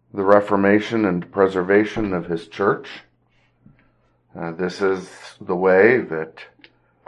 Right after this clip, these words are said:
he makes one ger-, generation better than the one that preceded it.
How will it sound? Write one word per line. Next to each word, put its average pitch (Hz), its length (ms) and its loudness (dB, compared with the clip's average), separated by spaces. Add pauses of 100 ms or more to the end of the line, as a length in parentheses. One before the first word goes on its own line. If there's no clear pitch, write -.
(300)
he 104 100 -4
makes 95 500 -4
one 98 320 -2
ger-, 90 300 -4
generation 95 760 -2
better 92 360 2
than 87 400 -6
the 90 120 -2
one 95 320 -2
that - 160 -6
preceded 95 460 -10
it. - 300 -8